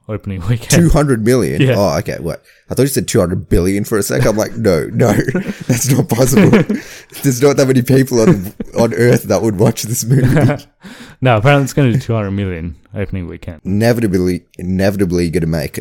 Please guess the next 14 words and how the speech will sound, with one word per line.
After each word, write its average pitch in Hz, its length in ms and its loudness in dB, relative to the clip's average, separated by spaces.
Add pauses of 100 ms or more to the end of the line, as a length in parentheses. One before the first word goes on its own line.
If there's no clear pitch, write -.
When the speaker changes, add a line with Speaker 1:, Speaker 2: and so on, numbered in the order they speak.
Speaker 2:
a 82 60 -4
billion 76 480 -2
dollars. 64 580 -6
Speaker 1:
Oh, 98 180 0
easy. 87 400 -6 (100)
I 107 60 -6
think 120 320 -2
it'll 110 220 -2
be, 101 100 -4
Speaker 2:
And 143 360 0
Speaker 1:
uh, 87 120 -6 (380)
approaching 98 680 -6 (260)
one 98 240 -6
point. 90 280 -12